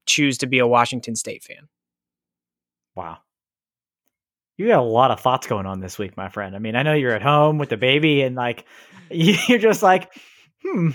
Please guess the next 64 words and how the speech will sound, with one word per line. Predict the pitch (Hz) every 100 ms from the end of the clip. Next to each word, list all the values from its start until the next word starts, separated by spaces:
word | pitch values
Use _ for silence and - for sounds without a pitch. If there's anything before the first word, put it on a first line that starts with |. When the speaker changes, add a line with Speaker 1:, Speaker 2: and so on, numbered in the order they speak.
| - _ _ _ _
Speaker 2:
what | 339
about | 359 330
this? | 349 262 156 - 170 -
Speaker 1:
I'm | -
Speaker 2:
What | 269
about | - 240
this | 240
Speaker 1:
focusing | 202 190
on | 156
the | 151
Speaker 2:
hypothesis?" | 151
Speaker 1:
issues, | 156 143 123 117
guys. | 127 123 120 117
I | 160 147
Speaker 2:
<laughs> |
Speaker 1:
really | 139 160 170
trying | 160 160 156 143
to | 139 135 127 135
Speaker 2:
Yeah, | 247 -
I'm | 262
glad | 254 269 269
you | 254
steered | - 226 233
away | 208
from | 202 214 170
political | 170 175 185 190
things. | 202 196 208 - - _ _
I | 180
was | 175
happy | 208 214
with | 185 202
that. | 196 180
I | 160
didn't | 175 220 254
expect | 208 - 208 196
that | 190 190
the |
next | 175 185 185
thing | 185
you | 170
came | 175 170
out |
of | 156
your | 147
mouth | 151 160 160
was | 139
like, | 143 139 - - _
"If | 202
you | 190
drop | 220 285
me | 214
in | 202
the |
middle | 196 196
of | 147
the |
state, | 143 214 143
here's | 156 170
whose | 175 156
team | - 190 196
I |
root | 127 123 123
for." | - -
That's, | - 156 - -